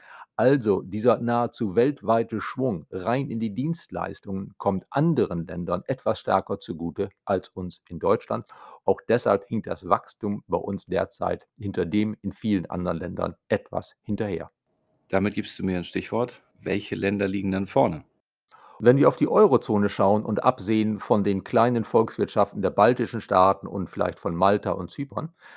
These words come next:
Speaker 1: dann ist es eindeutig, Griechenland liegt vorne. Dort ist die Wirtschaftsleistung jetzt bereits etwa sechs Prozent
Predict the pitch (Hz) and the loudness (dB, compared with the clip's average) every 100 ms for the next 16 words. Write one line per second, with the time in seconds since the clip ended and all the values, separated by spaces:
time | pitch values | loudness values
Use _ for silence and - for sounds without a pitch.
0 | - - 87 - - 104 - 101 127 147 | -10 -4 -4 -4 -8 -8 -4 -4 0 -2
1 | 135 90 _ _ 127 143 202 95 78 85 | -2 -8 _ _ -6 -4 -4 -4 -6 -8
2 | - 110 90 - _ _ - 147 127 85 | -12 -10 -10 -10 _ _ -4 0 0 -4
3 | - _ _ - 110 123 123 123 110 139 | -12 _ _ 2 6 6 4 -2 0 0
4 | - 113 117 110 - 107 98 110 - 104 | 0 -2 2 2 2 -2 -2 -2 -4 -2
5 | 101 104 - - _ - 139 110 104 95 | 2 2 0 -18 _ -2 0 4 2 2
6 | 107 160 - - 131 - 113 104 | -2 -4 -8 -6 -6 -4 -4 -4